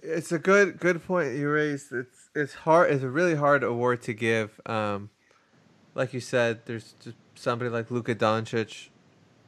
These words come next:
really took a big step forward, but was already kind of viewed as a star in the making last season. So it's like,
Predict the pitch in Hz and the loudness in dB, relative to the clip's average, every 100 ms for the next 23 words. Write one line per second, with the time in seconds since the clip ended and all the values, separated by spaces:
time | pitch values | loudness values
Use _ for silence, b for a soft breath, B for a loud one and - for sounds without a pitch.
0 | _ _ - 120 139 131 - 123 113 131 | _ _ -6 0 2 0 -2 -4 -2 -2
1 | 120 - 120 - - 117 113 110 113 113 | -2 0 -2 -2 -4 -2 -2 -4 -8 0
2 | 117 120 120 117 120 113 104 113 117 110 | 4 4 4 0 0 -2 -4 -2 0 0
3 | 104 101 - _ _ _ _ _ _ _ | -2 -6 -8 _ _ _ _ _ _ _
4 | _ _ _ _ _ _ _ - - 123 | _ _ _ _ _ _ _ -20 0 6
5 | 120 117 110 104 101 110 107 101 101 101 | 8 8 6 2 2 2 2 2 4 4
6 | - 110 101 92 95 104 98 101 - | 0 -4 -4 -6 -4 -2 -2 -4 -6